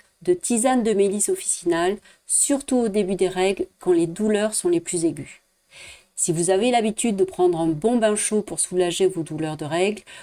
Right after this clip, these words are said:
vous pouvez y ajouter pour plus d'efficacité une grande casserole de décoction de mélisse. En plus de la bonne odeur citronnée qui se dégagera de votre bain,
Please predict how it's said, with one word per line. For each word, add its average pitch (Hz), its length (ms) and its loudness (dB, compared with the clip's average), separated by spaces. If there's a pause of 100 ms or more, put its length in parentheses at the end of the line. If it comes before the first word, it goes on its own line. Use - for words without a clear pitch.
(140)
vous 208 80 0
pouvez 247 300 0
y 269 80 4
ajouter 240 400 0
pour 226 180 -4
plus 262 300 0
d'efficacité 220 920 -2
une 180 160 4
grande 226 400 0
casserole 214 480 0
de 170 100 0
décoction 208 680 -2
de 180 100 0
mélisse. - 520 -2 (800)
En 147 100 -2
plus 196 320 -2
de 151 80 -2
la 147 120 0
bonne 233 340 0
odeur 190 260 0
citronnée 175 540 2
qui 160 140 -8
se - 140 -4
dégagera 180 560 0
de 170 80 -4
votre 156 300 -6
bain, 165 320 -2